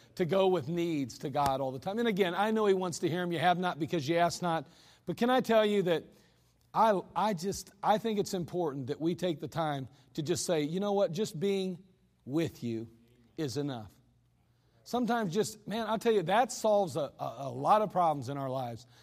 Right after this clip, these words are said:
spending time with him. And, and, and, you know, praising the Lord,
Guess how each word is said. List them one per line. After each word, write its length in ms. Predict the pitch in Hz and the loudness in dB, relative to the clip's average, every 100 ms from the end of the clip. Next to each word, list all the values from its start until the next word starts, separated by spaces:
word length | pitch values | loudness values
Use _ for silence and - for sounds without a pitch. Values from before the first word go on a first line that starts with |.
| - | -14
spending 520 | - - 196 202 202 | -10 2 2 2 -2
time 240 | 185 185 170 | -2 -2 -2
with 120 | 139 | -4
him. 300 | 156 139 135 _ _ _ _ _ _ _ _ _ - | -6 -6 -10 _ _ _ _ _ _ _ _ _ -4
And, 260 | 196 196 208 | -2 -2 -2
and, 220 | 202 196 | -2 -2
and, 160 | 202 202 | -2 0
you 60 | 226 | 2
know, 140 | 208 | 0
praising 720 | - - 240 247 226 165 185 | -2 0 2 4 2 0 0
the 100 | 165 | 0
Lord, 380 | 151 139 127 | -2 -4 -6